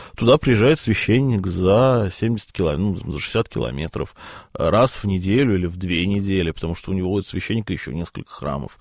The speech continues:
Вот. В Распутицу и в Половодье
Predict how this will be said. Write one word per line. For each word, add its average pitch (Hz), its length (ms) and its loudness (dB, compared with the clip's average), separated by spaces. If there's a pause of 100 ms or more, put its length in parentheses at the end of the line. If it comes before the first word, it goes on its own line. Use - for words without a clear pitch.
(360)
Вот. 95 580 2
В 98 480 0
Распутицу 127 720 2
и 113 40 8
в - 80 -4
Половодье 120 760 6